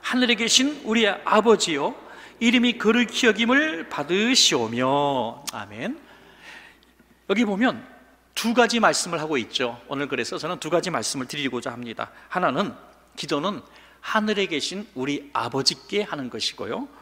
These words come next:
두 번째는 우리가 기도할 때 하나님 아버지의 이름이 거룩히 여김을 받게 해달라고, 내 삶을 통해서 말이죠. 내게 그런 힘을 달라고 하는 그런 기도가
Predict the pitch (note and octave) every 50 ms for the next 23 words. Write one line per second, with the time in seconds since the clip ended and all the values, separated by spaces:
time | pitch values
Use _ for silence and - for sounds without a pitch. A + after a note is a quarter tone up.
0 | - - G3+ G3+ A3 G#3 F3 - B2+ B2+ C#3+ F#3+ F#3 A#2+ - - - - - -
1 | - - - - D3+ D3+ D3+ D3 - - - G3 G3 D#3+ A2+ G#2 G#2 - - G3
2 | B3+ C#4+ A3+ - - - - - - - - B3 A#3+ A3+ G#3+ A3 G3 E3+ E3 E3+
3 | E3+ D#3 - F3+ D#3 C#3+ E3+ C#3+ D3+ D3 F3+ F3+ B2+ - - - - - _ -
4 | - - F3+ F#3 G3+ G#3+ G#3+ - - - - G#3 E3+ D3 D#3+ E3+ E3 D#3+ C3 A2
5 | - - - - - _ - - D#3+ - - - - G#3+ E3+ F3+ A3+ A3 A3 F#3+
6 | D#3 B2 A2 A2+ G2+ - - - - - E3 G3 G#3 G3+ - - - A3+ A#3+ B3
7 | C4 B3+ - - F#3+ D3+ B2+ - - A#2+ G2+ F#2+ G2+ G2 - - G2 - _ _
8 | _ _ - _ _ _ _ - C3+ D3 D3 E3+ D#3+ D3+ - E3 E3 E3+ E3 -
9 | - D4 D4+ C#4+ C4 G3 F#3+ D#3 C#3+ D3 C#3+ C3 A#2+ A2 A#2+ D#3 F3 - - -
10 | - - - - D3+ D3+ C#3+ C#3 - - F#3 D#3 D3 C3 A#2 A#2 G#2+ F#2+